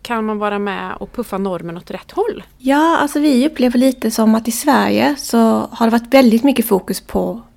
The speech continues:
Speaker 2: svenska varor, eh, och att det är det mest hållbara. Och då har ekologiskt på något sätt hamnat lite i skymundan.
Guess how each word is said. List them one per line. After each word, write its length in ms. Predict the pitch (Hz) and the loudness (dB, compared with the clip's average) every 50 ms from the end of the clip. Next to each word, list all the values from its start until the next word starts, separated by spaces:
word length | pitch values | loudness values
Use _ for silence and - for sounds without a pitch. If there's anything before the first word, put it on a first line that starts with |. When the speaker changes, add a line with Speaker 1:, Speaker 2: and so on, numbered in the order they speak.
| _ _ | _ _
Speaker 2:
svenska 460 | - - - 226 220 214 214 - - 185 | -6 0 2 4 4 4 2 0 -2 0
varor, 400 | 220 226 233 202 180 208 277 302 - - _ _ _ - - - - - - - - - - - - - | 2 4 4 4 4 2 0 0 -2 -10 _ _ _ -20 -20 -20 -20 -20 -20 -20 -20 -20 -20 -20 -10 -4
eh, 260 | - 202 196 190 190 | -2 0 0 0 0
och 180 | - 190 - - | 0 -2 -2 -4
att 140 | 185 185 - | -6 -4 -2
det 220 | 202 190 185 185 | -2 0 0 0
är 40 | 180 | 0
det 80 | - | 0
mest 240 | - 180 170 - - | -2 -4 -4 -4 -4
hållbara. 500 | 220 190 185 180 - 156 151 151 185 233 233 - - _ _ _ _ - | -4 -2 -2 -2 -2 -2 -2 -2 -4 -4 -6 -8 -16 _ _ _ _ -8
Och 140 | - 208 202 | -4 -2 0
då 300 | 220 214 202 202 202 190 | 2 2 2 2 2 0
har 260 | 185 208 208 - - - | 0 0 0 0 0 0
ekologiskt 540 | 220 233 - 254 262 262 226 214 226 233 - | -2 -2 2 4 4 6 4 4 2 0 2
på 60 | 285 | 2
något 200 | 262 240 233 - | 2 2 2 0
sätt 160 | - 208 - | -4 -6 -4
hamnat 360 | - 220 214 214 202 208 - | 0 2 2 2 2 2 0
lite 240 | 214 214 208 208 - | 0 0 0 0 -2
i 40 | 208 | -4
skymundan. 680 | 208 - 240 240 247 208 - 208 208 220 202 226 254 | 0 4 6 6 6 6 4 2 -2 -2 0 0 0